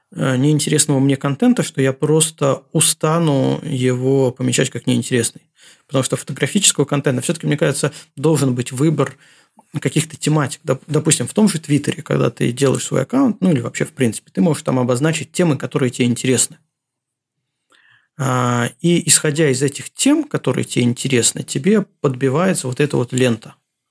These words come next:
новостная. Здесь сейчас идет явно без учета моего интереса. Вот я вот перечислил абсолютно, что тут вот и политика пошла, ну,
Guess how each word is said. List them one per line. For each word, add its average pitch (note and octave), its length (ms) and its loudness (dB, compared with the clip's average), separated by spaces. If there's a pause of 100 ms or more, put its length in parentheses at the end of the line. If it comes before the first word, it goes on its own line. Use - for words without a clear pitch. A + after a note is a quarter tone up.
(720)
новостная. B2 520 0 (540)
Здесь D3 300 2
сейчас E3+ 320 2
идет D3+ 280 0
явно D#3 400 0
без D3 220 2
учета C3 280 -2
моего B2 280 2
интереса. A#2 460 -2 (1300)
Вот C3+ 200 0
я A#2+ 140 0
вот - 160 -8
перечислил B2+ 640 2
абсолютно, C3 460 0
что - 200 -20
тут - 200 -20
вот - 240 -10
и - 20 -20
политика D#3 600 0
пошла, C#3 880 0
ну, C3 800 -2